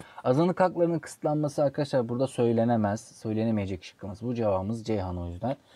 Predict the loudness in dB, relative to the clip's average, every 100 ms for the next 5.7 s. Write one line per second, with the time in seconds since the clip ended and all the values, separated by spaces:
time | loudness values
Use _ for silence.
0 | -20 -20 -4 0 2 2 2 2 0 0
1 | 0 2 2 4 2 0 0 2 2 2
2 | 2 2 4 2 2 2 2 2 -2 0
3 | -2 0 0 2 2 2 0 0 2 0
4 | -2 -4 -2 0 0 2 2 0 -2 -2
5 | -6 0 0 2 6 6